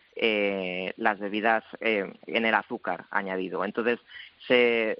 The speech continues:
se diferenció entre bebidas con, eh, azúcar añadido, que aparece en el etiquetado, y sin azúcar añadido. Y, y se encontraron diferencias, eh, significativas de los niveles entre ambos. De manera que se han analizado, eh,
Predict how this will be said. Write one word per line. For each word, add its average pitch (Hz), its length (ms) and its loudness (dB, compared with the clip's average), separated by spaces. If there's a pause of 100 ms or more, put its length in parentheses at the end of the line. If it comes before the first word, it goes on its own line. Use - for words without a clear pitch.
(120)
se 123 80 -4
diferenció 120 600 0
entre 127 280 0
bebidas 127 480 2
con, 110 560 -2
eh, 107 320 0
azúcar 117 400 -2
añadido, 110 440 -2
que 117 120 -6
aparece 101 380 -4
en 98 100 -4
el 98 140 -4
etiquetado, 135 680 2
y 120 160 -2
sin 117 160 0
azúcar 104 320 2
añadido. 92 460 -2
Y, 127 260 0
y 139 140 0
se 156 140 2
encontraron 135 520 2
diferencias, 117 600 0 (260)
eh, 95 480 0 (100)
significativas 113 760 0 (120)
de 104 120 2
los 95 160 0
niveles 104 440 0
entre 98 240 -2
ambos. 90 360 -6 (640)
De 131 100 4
manera 139 300 4
que 147 140 0
se - 100 -4
han 135 120 4
analizado, 135 840 0
eh, 101 540 -2